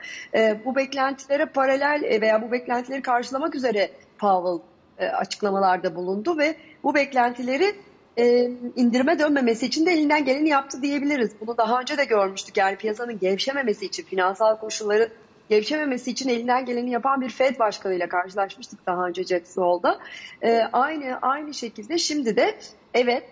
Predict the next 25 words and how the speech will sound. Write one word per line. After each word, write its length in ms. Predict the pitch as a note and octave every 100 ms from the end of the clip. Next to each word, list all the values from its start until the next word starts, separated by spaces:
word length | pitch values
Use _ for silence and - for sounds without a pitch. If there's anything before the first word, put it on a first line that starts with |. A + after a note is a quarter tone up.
| -
durma 280 | A#3 B3 A#3
beklentileri 760 | G#3+ A3 G3+ G3+ G#3 G3 G3
daha 300 | F#3+ G#3 A3 - - _ _ _ _ _ _ - -
fazlalaşıyor 720 | - F3+ F3 G3+ G#3 G#3 D4 G#3
gelecek 380 | F#3+ E3+ E3+
sene 240 | - E3+ E3
için. 360 | - E4+ E4+ - - - -
Ancak, 520 | B3+ C#4+ A#3+ D4 F4 - - _ G#3+
e, 200 | A3 G#3+
bu 80 |
fed'in 480 | D4 C4 A#3 E4 E4+
hemen, 560 | C4+ D4 C4+ B3 F#3+ F3
hemen, 480 | A#3+ D#4+ E4+ A3 F3+ - -
e, 220 | F#3 F#3
gevşemeye 520 | E3 F#3+ F#3+ G3+ G3
geçeceği 400 | F#3+ F#3+ G3+ G3+
anlamına 380 | G3+ G3 G3+ G3
gelmez. 500 | F#3+ F#3+ A#3+ D#4+ D#4 A#3
Faiz 340 | A3 B3+ A3+
indirimi 340 | A#3 C#4 E4+
beklemeyin 800 | A3+ A3+ - C#4 C#4 G3+ D#3 D#3
diyor, 280 | D#3 F3+ E4+ - - - -
e, 60 | G3 F3+ E3+ E3+ E3 E3 D#3+
fed. 280 | - C#4+ F#4+ - - - -
E, 240 | A3 A3